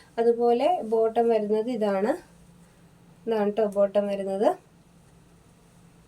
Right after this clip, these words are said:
സെയിം ദുപ്പട്ടയുടെ അതേ ഇത് കളർ തന്നെയാണ് ട്ടോ ബോട്ടം വരുന്നത്. ഇങ്ങനെയാണേ വരുന്നത്. വരും. ഫസ്റ്റ് വൺ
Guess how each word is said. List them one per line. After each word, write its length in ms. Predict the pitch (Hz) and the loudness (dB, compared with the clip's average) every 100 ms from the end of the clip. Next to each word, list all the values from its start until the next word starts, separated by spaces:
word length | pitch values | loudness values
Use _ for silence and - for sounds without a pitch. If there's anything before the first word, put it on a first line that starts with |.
| - - - - - | -20 -20 -20 -20 -4
സെയിം 440 | - 226 240 302 370 - _ _ _ | 2 4 4 2 -4 -12 _ _ _
ദുപ്പട്ടയുടെ 600 | 226 220 226 220 226 226 330 - | -6 -2 -2 0 -2 -2 -2 -4
അതേ 280 | 220 220 233 269 277 | 0 2 4 2 0
ഇത് 100 | 220 226 | -4 -2
കളർ 320 | 208 202 214 | 0 2 0
തന്നെയാണ് 280 | 208 190 185 | -2 -4 -4
ട്ടോ 140 | 196 180 - | -6 -6 -8
ബോട്ടം 300 | 196 190 196 | -10 -6 -6
വരുന്നത്. 400 | 190 185 180 170 170 - - - - _ | -8 -8 -8 -6 -8 -12 -20 -20 -20 _
ഇങ്ങനെയാണേ 380 | - 196 175 180 | -6 -4 -6 -6
വരുന്നത്. 440 | 185 185 185 208 294 - _ _ - - - _ - - - - - - - - 208 | -6 -6 -4 -4 -4 -6 _ _ -20 -20 -20 _ -20 -20 -20 -20 -20 -20 -20 -20 -20
വരും. 300 | 180 - - 165 - - - - - - - - - - - - - - - - - | -18 -18 -20 -20 -20 -20 -20 -20 -20 -20 -20 -20 -20 -20 -20 -20 -20 -20 -20 -20 -6
ഫസ്റ്റ് 260 | 240 233 | -4 -2
വൺ 80 | 277 | -2